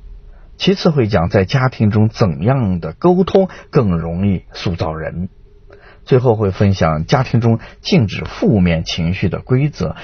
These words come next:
是如何影响和塑造人的。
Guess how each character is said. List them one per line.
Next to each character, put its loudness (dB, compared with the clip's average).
是 0
如 2
何 0
影 2
响 -6
和 -10
塑 -6
造 -6
人 -10
的。 -12